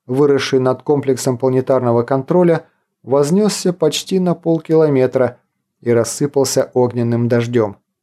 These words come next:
навсегда похоронив историю о нетерпеливом измененном, так торопившемся занять вожделенное место планетарного контролера.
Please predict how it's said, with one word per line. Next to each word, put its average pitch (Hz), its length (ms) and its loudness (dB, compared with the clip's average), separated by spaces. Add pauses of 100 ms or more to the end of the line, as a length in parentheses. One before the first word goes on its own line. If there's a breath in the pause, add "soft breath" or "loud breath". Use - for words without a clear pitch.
(120)
навсегда 123 680 -2
похоронив 110 640 -4
историю 175 600 0 (420 soft breath)
о 135 100 -4
нетерпеливом 131 840 2
измененном, 143 760 0 (480)
так 220 200 0
торопившемся 180 760 0
занять 139 380 0
вожделенное 120 720 2
место 156 440 -2
планетарного 113 920 -6
контролера. 113 680 -4